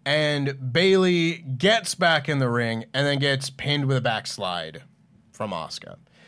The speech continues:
Now, this is far too similar to the, uh, the,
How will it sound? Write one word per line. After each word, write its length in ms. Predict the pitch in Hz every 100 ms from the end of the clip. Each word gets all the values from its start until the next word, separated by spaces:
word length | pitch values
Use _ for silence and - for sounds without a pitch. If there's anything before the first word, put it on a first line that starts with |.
| - - _ _
Now, 500 | - 190 202 196 190 - _ -
this 260 | 294 349
is 300 | 302 254 196 185 - _ _ _ _ _ -
far 340 | 147 - 247 262
too 240 | - 185
similar 560 | 139 - 175 131 110 101
to 160 | - 117
the, 380 | 110 104 98 95 - _ _ _
uh, 600 | 107 98 90 85 78 71 -
the, 320 | 110 101 90